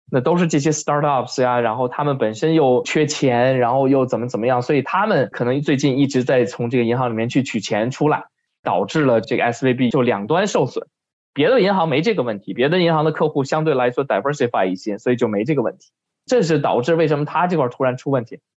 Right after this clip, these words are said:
那本来他这出问题其实也没，其实他也没损失多少钱，他卖那个也就损失了不到百分之十，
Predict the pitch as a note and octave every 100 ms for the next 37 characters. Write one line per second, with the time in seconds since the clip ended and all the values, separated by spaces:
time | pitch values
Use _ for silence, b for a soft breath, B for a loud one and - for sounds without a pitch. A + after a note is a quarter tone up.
0 | - G3 D#3+ A#2+ E3+ G#3+ B3+ A3 A3 G3+
1 | F3 - F#3 F3+ B2+ G2+ A3+ G4 F#4+ G4
2 | G#3 E3 C#4+ E3+ D#3 F3 C3+ C#3+ F3 F#3+
3 | G3+ F#3+ D#3 B2 F#3+ G#3 B2+ C3 D#3+ D3+
4 | D#3+ G#3+ B2+ B2+ D#3 D#3 - B2 C#3 D#3